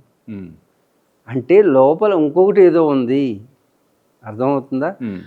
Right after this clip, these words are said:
Speaker 2: అలాగే ఈ కనిపించే జగత్తుకి కనిపించనిది ఏదో ఆధారమై ఉన్నది. ఆ ఆధారం ఏదైతే ఉందో ఆ దారాన్ని పట్టుకోవాలి.
Speaker 1: ఓకే.
Speaker 2: అది పట్టుకోవాలంటే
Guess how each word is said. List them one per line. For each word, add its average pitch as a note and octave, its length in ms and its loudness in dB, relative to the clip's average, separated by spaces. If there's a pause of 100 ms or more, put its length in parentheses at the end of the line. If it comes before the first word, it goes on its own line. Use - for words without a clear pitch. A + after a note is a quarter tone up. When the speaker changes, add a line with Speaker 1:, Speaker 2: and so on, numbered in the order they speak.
(140)
Speaker 2:
అలాగే F3+ 500 4
ఈ E3+ 240 0
కనిపించే G3+ 680 2
జగత్తుకి F#3+ 640 -2
కనిపించనిది G3+ 800 0
ఏదో F#3+ 340 2
ఆధారమై F3+ 680 2
ఉన్నది. D3+ 640 -4 (560)
ఆ B2 60 -2
ఆధారం F3 920 2
ఏదైతే E3 480 -2
ఉందో C#3+ 760 -4
ఆ C3+ 200 2
దారాన్ని C#3 480 2
పట్టుకోవాలి. G2 520 -16 (520)
Speaker 1:
ఓకే. F2+ 240 -16 (580)
Speaker 2:
అది F3 160 4
పట్టుకోవాలంటే F#3 1040 2